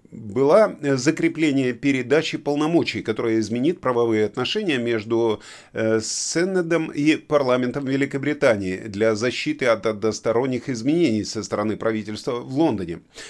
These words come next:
Это также может включать в себя отстаивание дополнительных полномочий Уэльса, в том числе в отношении системы правосудия, социального обеспечения, занятости, вещания и железных дорог.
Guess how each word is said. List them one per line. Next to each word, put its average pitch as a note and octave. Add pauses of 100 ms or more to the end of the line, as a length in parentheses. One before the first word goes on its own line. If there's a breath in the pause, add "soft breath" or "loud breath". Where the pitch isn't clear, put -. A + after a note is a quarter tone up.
Это E3+
также D3
может C3
включать A#2+
в -
себя E3+
отстаивание B2+
дополнительных A2+
полномочий A#2
Уэльса, C3+ (220 loud breath)
в -
том B2
числе D#3
в D3
отношении A#2
системы A#2
правосудия, A2+ (280 loud breath)
социального B2+
обеспечения, B2+
занятости, A2
вещания A#2+
и A2+
железных G2
дорог. A#2+